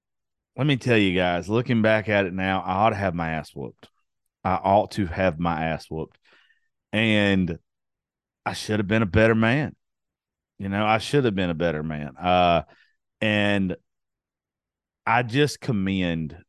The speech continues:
all the men out there that realize that shit before it's too late. I was not one of those. I probably made every situation worse that I could have made. And,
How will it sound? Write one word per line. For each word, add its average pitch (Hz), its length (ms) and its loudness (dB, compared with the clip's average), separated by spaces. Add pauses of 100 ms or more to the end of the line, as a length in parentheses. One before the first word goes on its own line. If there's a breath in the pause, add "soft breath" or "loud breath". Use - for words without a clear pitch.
all 101 200 4
the 95 100 2
men 95 340 4
out 87 160 -2
there 90 180 0
that 82 120 -8
realize 85 580 -2
that 80 160 -4
shit - 240 -8
before 80 320 -8
it's 67 120 -16
too 71 200 -8
late. 60 200 -14 (560 soft breath)
I 98 220 2
was 139 260 4
not 156 300 4
one 127 160 4
of 104 100 0
those. 82 320 -2
I 101 340 2 (100)
probably 117 440 0
made 107 340 -2
every 110 440 -2
situation 98 1080 -2 (640)
worse 92 800 0 (160)
that 95 180 2
I 101 140 4
could 98 320 -2
have 85 240 -2
made. 73 360 -6 (760)
And, 90 760 0